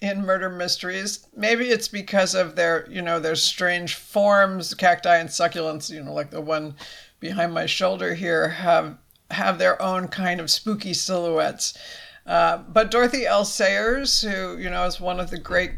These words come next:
greats of that classic detective novel, uh, Busman's Honeymoon, I, I strongly suggest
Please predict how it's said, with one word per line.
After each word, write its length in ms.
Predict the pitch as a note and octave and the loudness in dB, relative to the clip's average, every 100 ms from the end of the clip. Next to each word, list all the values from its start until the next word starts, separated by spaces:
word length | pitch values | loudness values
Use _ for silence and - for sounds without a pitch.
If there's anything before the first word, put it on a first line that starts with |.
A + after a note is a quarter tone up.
| - - G3 | -8 -10 0
greats 500 | F#3+ G3 G3 - G3 | 2 2 0 -4 -4
of 520 | - F3 E3+ C#3+ - - | 4 4 4 -2 -12 -14
that 320 | F#3 F3 D#3+ | 0 2 2
classic 640 | - G3 F#3 F3+ F3+ E3+ - E3 | -2 4 4 4 -2 -6 -8 -8
detective 720 | E3+ - F3 - F3 D3 F3+ | -4 0 0 0 -6 -6 -2
novel, 560 | E3 D#3+ D#3 D#3+ D#3+ - - - _ | 0 2 2 0 -2 -10 -20 -20 _
uh, 420 | E3 D#3+ D3+ - - _ _ _ _ - | 2 4 4 2 -2 _ _ _ _ -2
Busman's 600 | - A3 A3 G#3+ G3 - | 6 6 4 -6 -6 -8
Honeymoon, 840 | F#3 F#3+ F#3 F3 E3 D#3 C#3+ C#3 - | -6 -6 -6 -10 -10 -10 -12 -14 -4
I, 200 | E3+ D#3+ | -2 0
I 120 | F3 F3+ | -2 -2
strongly 680 | - - G3+ G3+ G3+ F#3+ | -2 0 4 4 2 -4
suggest 720 | - F3+ D3 F3 E3+ - - | -6 -8 -4 -2 -2 -2 -8